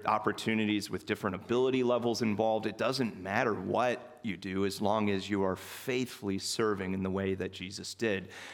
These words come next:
And I believe that as we continue to go in this direction as a church, we're gonna see God move in significant ways. But we serve to create relationships. I want you to understand that.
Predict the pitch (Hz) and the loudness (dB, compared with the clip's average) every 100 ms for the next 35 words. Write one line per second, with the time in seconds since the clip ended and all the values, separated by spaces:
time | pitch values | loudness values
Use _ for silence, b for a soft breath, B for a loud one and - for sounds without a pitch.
0 | B _ 104 110 170 131 113 101 98 98 | B _ 2 4 4 4 4 4 2 0
1 | 104 95 107 101 95 - 120 117 107 101 | -2 0 -2 -2 -2 0 2 2 0 -2
2 | 92 110 107 113 120 113 98 104 - 107 | -2 0 4 2 2 0 2 2 0 -2
3 | 101 104 - 104 95 95 - 107 104 104 | 0 0 -4 -4 -4 -6 -2 0 0 -2
4 | - B B _ - 117 104 95 - 101 | -10 B B _ -2 2 2 0 -2 -2
5 | 92 95 90 95 85 - - - - 95 | -2 -2 -2 -2 -2 -10 -18 -20 -8 -6
6 | - 98 95 - 90 87 95 85 82 - | -4 -4 -4 -6 -12 -6 -4 -4 -6 -8
7 | - - B B B B B B B _ | -8 -10 B B B B B B B _
8 | - 170 196 - - 226 269 170 156 147 | 0 2 2 2 4 4 6 6 4 2
9 | - - - _ _ _ _ _ _ _ | -6 -14 -20 _ _ _ _ _ _ _
10 | _ _ _ _ _ _ - - 156 143 | _ _ _ _ _ _ -10 0 4 4
11 | 135 123 117 117 113 92 85 - - - | 4 4 4 4 0 -4 -6 -10 -10 -8
12 | - - - _ _ _ _ - 107 139 | -8 -10 -16 _ _ _ _ -4 0 2
13 | 208 202 165 135 - - 117 107 98 85 | 4 2 4 2 0 0 2 2 0 -4
14 | - - - | -12 -16 -16